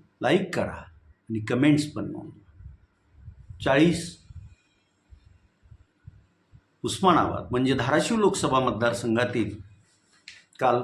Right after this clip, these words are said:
संध्याकाळी पाच वाजता जाहीर प्रचार थंडावला. आज दिवसभर उमेदवारांच्या,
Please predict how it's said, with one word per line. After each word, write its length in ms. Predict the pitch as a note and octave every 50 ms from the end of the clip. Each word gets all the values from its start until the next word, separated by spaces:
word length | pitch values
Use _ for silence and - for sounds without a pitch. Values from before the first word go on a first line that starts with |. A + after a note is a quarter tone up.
| - - - - - -
संध्याकाळी 540 | A#2 G#2+ A2 B2 B2+ B2 B2+ B2 B2 A#2 -
पाच 280 | - G#2+ A2 A2 -
वाजता 260 | A2+ G#2+ - - C3
जाहीर 360 | A2 G2+ A2 B2+ F#3+ A3 F3+ -
प्रचार 340 | D3 B2 - B2+ A2 G2 G2 - - - _ _ _ -
थंडावला. 420 | - F3+ E3 B2+ G2+ - - F2+ F2+ - - - - - - - - - - - - - - -
आज 300 | C3+ C3+ C#3 B2 B2 A#2
दिवसभर 540 | A#2+ B2 B2+ C#3+ C#3 B2+ A#2+ B2 A2+ G2+ - - - - - - _ _ _ - - _ _ - _ _ _ _ _ - _ _ _ _ _ _ - F2+ - _ _ _ -
उमेदवारांच्या, 800 | G#2+ A#2 B2 A#2+ C3 B2+ B2+ B2 B2 A#2 B2+ B2 A#2 A#2 -